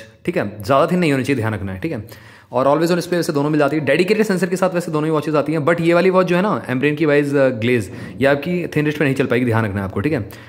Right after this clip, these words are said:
और पीछे ग्लास्टिक बैक मिल जाता है, यहाँ पे पॉलीकार्बोनेट मिलता है, यहाँ पे पूरी की पूरी वॉच पॉलीकार्बोनेट की, यहाँ पे Embrain की ब्रांडिंग मिल जाती है और चार्जिंग के लिए पिंस मिल जाती है दोनों में ही, डेडिकेटेड सेंसर के साथ वैसे दोनों ही आती हैं।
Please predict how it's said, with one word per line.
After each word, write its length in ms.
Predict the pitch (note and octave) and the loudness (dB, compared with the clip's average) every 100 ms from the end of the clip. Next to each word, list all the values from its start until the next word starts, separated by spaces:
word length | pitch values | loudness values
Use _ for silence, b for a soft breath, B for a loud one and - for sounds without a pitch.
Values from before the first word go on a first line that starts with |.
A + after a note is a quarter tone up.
| B | B
और 220 | A#2 A#2+ B2+ | 0 2 2
पीछे 280 | D#3 D3+ | 0 -2
ग्लास्टिक 360 | E3 C#3+ C3 E3 | 2 2 2 0
बैक 160 | D3 C#3+ | 0 0
मिल 100 | D3 | 0
जाता 160 | C#3 | 0
है, 20 | |
यहाँ 120 | D3+ D3 | 0 -2
पे 60 | |
पॉलीकार्बोनेट 580 | C#3+ B2+ A#2+ C3 C3 C3+ | -2 -2 0 0 0 0
मिलता 180 | C3 C3+ | -2 -2
है, 80 | C#3+ | 0
यहाँ 140 | D#3 | 0
पे 80 | F#3+ | 0
पूरी 200 | F3+ F3+ | 2 0
की 60 | |
पूरी 140 | F3 F3+ | 2 2
वॉच 160 | E3+ | 2
पॉलीकार्बोनेट 540 | E3 C3+ C3+ B2 A#2 A2+ | 2 2 2 0 -2 -4
की, 100 | B2 | -2
यहाँ 120 | C3 | -2
पे 120 | C3 | -2
Embrain 220 | A#2 B2 | -2 -2
की 80 | B2+ | -2
ब्रांडिंग 240 | A#2+ G#2+ A#2+ | -2 0 0
मिल 80 | |
जाती 200 | B2 A#2+ | 0 0
है 60 | B2+ | -4
और 180 | - C3+ | 0 0
चार्जिंग 280 | C3+ B2+ C3+ | 2 0 0
के 60 | |
लिए 100 | C#3 | -2
पिंस 220 | C3+ B2 | -2 -4
मिल 40 | C3 | 0
जाती 180 | A#2+ B2+ | 0 0
है 60 | |
दोनों 120 | A2 | -2
में 100 | G2+ | -2
ही, 80 | G2+ | -2
डेडिकेटेड 400 | G2+ C3 D#3+ F3 | 2 2 2 2
सेंसर 220 | F3 D#3 | 2 0
के 80 | D#3+ | 0
साथ 100 | D#3 | 0
वैसे 180 | D3+ D3+ | 0 -2
दोनों 180 | B2 B2+ | -2 -2
ही 60 | |
आती 160 | C3 A#2 | -2 -4
हैं। 120 | D3+ | -6